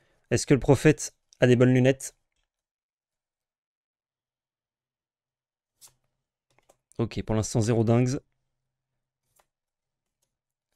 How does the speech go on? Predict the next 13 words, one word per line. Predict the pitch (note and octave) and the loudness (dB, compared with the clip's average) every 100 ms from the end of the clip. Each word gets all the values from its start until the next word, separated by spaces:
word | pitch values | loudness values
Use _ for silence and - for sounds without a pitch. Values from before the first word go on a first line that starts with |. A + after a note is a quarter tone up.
| _ _ _ _ _ _ _ | _ _ _ _ _ _ _
Le | B2+ | -8
prophète | - - C3+ - C#3+ - - _ _ | -4 -2 0 0 0 -2 -12 _ _
a | A#2 | -4
visiblement | G2 A#2 B2+ C3+ C3+ C3 C3+ _ _ _ _ _ _ _ _ _ _ _ _ _ _ _ | -2 -6 -6 0 0 0 -4 _ _ _ _ _ _ _ _ _ _ _ _ _ _ _
une | B2 G#2+ | -4 -2
certaine | - - C#3+ C3 | -2 -2 0 2
myopie. | B2 - - - - - - - | 0 -2 -8 -8 -8 -10 -18 -12
<laughs> | B3 - - - - - - _ _ _ _ _ _ _ _ - - _ _ - | -6 -2 -2 -2 -20 -20 -20 _ _ _ _ _ _ _ _ -20 -20 _ _ 6
Aïe, | F3 E3 | 6 8
aïe, | C#3 B2 | 8 6
aïe, | A2+ | 4
aïe, | G#2 | 2
aïe. | G2 | 0